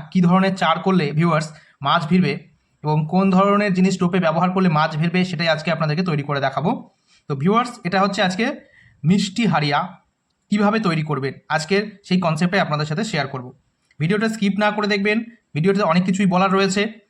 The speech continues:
প্রতিটা পার্ট ভিউয়ার্স খুব গুরুত্বপূর্ণ ভিডিওর। তো ভালো লাগলে অবশ্যই একটা লাইক, শেয়ার এবং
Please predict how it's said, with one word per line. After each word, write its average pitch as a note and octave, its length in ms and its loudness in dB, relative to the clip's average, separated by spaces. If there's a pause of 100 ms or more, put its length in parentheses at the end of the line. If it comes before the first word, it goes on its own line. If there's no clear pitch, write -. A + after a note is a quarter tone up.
(160)
প্রতিটা F#3+ 360 0
পার্ট F3 220 2
ভিউয়ার্স F#3 300 4
খুব F#3 160 4
গুরুত্বপূর্ণ F#3 400 2 (100)
ভিডিওর। F#3+ 240 4 (460)
তো D3 120 -8
ভালো F3 160 2
লাগলে F#3+ 160 0 (120)
অবশ্যই F#3 340 0
একটা F#3 180 -2
লাইক, E3+ 240 0
শেয়ার F3 220 0
এবং F3 80 0